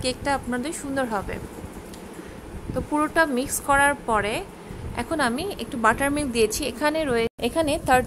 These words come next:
ওয়ান third cup পরিমাণ দুধের সাথে দেড় teaspoon পরিমাণ vinegar আমি অ্যাড দিয়েছি। এখন সেটাকে আমি mix করে নিচ্ছি।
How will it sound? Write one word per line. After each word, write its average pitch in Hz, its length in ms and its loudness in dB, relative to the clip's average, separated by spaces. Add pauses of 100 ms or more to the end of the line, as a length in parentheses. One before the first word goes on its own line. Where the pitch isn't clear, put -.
ওয়ান 247 220 6
third 294 260 4
cup 302 200 4
পরিমাণ 247 420 2
দুধের 247 240 0
সাথে 262 340 2
দেড় 220 300 6
teaspoon 294 380 2
পরিমাণ 247 320 4
vinegar 262 420 2
আমি 247 180 2
অ্যাড 262 120 2 (260)
দিয়েছি। 180 380 -6 (420)
এখন 285 180 -2
সেটাকে 247 360 0
আমি 262 160 0
mix 254 320 0
করে 220 140 -2
নিচ্ছি। 185 400 -4